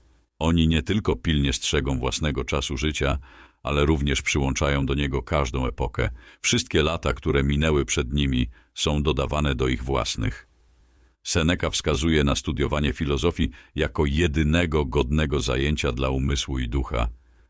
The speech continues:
bezcennego nauczyciela, który pomaga nam nauczyć się, jak w pełni zamieszkać w sobie samym, w tej krótkiej i przelotnej chwili istnienia. Filozof to miłośnik mądrości.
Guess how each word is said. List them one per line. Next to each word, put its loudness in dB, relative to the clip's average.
bezcennego 0
nauczyciela, 0
który -2
pomaga 0
nam -2
nauczyć -2
się, 0
jak -2
w -12
pełni 2
zamieszkać 0
w -8
sobie 0
samym, -2
w -20
tej 2
krótkiej -2
i -2
przelotnej 0
chwili -4
istnienia. -2
Filozof 0
to 0
miłośnik 0
mądrości. 0